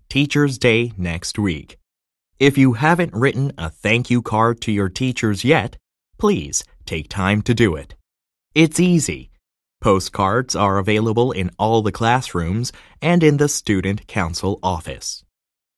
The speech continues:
Just take a postcard and write a note expressing gratitude to your teacher.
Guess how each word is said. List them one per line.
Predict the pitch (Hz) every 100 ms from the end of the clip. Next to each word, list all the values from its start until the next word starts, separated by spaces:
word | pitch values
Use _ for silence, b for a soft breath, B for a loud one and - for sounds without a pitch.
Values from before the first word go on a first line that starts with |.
| -
Just | 117 92 85 -
take | - 104 90
a | 85
postcard | 107 104 104 - 107 117 151 - _ _
and | - 165
write | 151 170
a | 175
note | 160 185 85 - -
expressing | 85 - - 92 92 90 85
gratitude | 107 95 107 110 113 113 117
to | 123
your | 113 110 120
teacher. | - 104 - 73 -